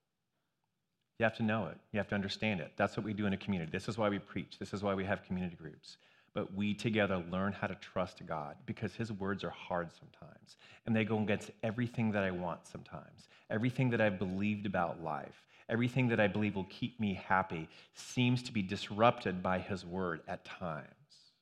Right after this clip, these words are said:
And so it doesn't seem reasonable that I would submit myself to God. If he really loved me, why wouldn't he let me do this? Or why is he overturning my life?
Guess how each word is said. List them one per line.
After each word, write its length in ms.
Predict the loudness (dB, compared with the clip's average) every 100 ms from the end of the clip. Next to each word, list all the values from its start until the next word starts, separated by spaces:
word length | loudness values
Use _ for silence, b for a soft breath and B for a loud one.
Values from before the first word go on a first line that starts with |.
| _ _ _ b b b -6
And 100 | 0
so 100 | 4
it 80 |
doesn't 280 | 4 2 -2
seem 440 | -2 2 2 2 2
reasonable 440 | 2 2 0 0
that 100 | 0
I 80 | 0
would 160 | -2
submit 480 | -4 -4 0 0 0
myself 560 | -2 -2 -2 -2 -2 -6 b b -12
to 300 | -2 2 2 -2 -14 _ _
God. 420 | 2 4 4 0 -6
If 140 | -4
he 100 | -2
really 340 | 2 4 4 4
loved 380 | 6 6 6
me, 140 | 2 0
why 280 | 2 2 2
wouldn't 240 | -2 -4
he 140 | -6
let 280 | -2 -2 -2
me 120 | -2
do 260 | -4 -4 -4
this? 380 | -2 -2 -2 -10 B -4
Or 120 | -2
why 300 | 2 2 2
is 120 | 0
he 160 | -4 -6
overturning 640 | -4 -4 -4 -2 0 -2
my 100 | -4
life? 320 | -4 -8 -12